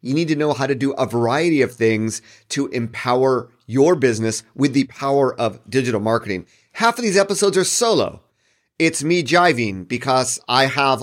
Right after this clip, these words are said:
a lot of clients. I have a mastermind community. I am networking, and I am dealing with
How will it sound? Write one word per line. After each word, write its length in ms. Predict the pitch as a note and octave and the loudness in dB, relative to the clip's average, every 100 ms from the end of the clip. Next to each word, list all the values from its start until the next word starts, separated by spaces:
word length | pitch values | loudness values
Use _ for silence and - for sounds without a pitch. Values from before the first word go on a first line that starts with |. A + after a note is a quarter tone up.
| - | -2
a 80 | A#2 | 0
lot 300 | B2 C3 - | 0 0 -2
of 240 | G2+ G2 | -6 -6
clients. 480 | - D#3 D3 C#3 C3 | -4 0 0 0 -2
I 100 | A2+ | -2
have 160 | A#2 | -2
a 40 | G#2+ | -2
mastermind 500 | B2 D3+ - D3 C#3 | -2 -2 -2 -4 -4
community. 500 | C#3+ C#3 C3+ C3+ A#2+ _ _ _ B2 | -2 -2 0 0 -2 _ _ _ -2
I 160 | B2 | 0
am 280 | A#2 A#2+ A#2 | 0 -2 0
networking, 600 | D3 C#3 C#3 C#3 C3+ C3+ - | 0 -2 -2 0 0 -2 -4
and 280 | C#3 C3+ C3 | -2 -2 -4
I 200 | C3 C#3+ | -2 0
am 260 | C#3+ C#3 B2 | 0 -2 -4
dealing 440 | C3 D#3 E3+ C#3 | -2 -2 0 0
with 320 | C#3 D#3 C3 | 2 4 2